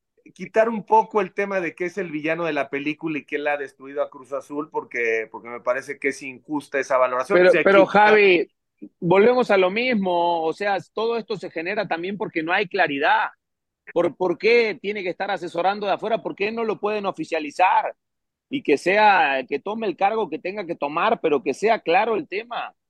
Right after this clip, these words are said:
Speaker 2: El tema es que todo se degenera porque no hay claridad, entonces, eh, no está claro quién toma las decisiones, quién trae a quién, o sea, por más de que ahí le movamos y le indaguemos y,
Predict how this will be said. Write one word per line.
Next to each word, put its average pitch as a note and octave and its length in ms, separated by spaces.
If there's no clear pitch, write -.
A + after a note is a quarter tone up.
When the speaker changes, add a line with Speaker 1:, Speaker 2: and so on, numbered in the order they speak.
Speaker 2:
El C3+ 140
tema A#3+ 240
es - 80
que E3 140
todo C#3 1120
se C3 440
degenera E3+ 800
porque C3+ 420
no C#3 220
hay G3+ 140
claridad, D#3+ 580
entonces, D#3 600
eh, A#2 540
no C#3 180
está D3+ 220
claro E3+ 320
quién E3 200
toma F3+ 220
las D3 140
decisiones, E3+ 680
quién E3+ 220
trae D#3+ 260
a C3 60
quién, F#3+ 560
o D3+ 40
sea, D#3+ 180
por C#3+ 200
más F3+ 220
de F3+ 100
que D#3 100
ahí E3 180
le F3 120
movamos D3 640
y C#3 40
le C3+ 100
indaguemos C3+ 720
y, B2+ 180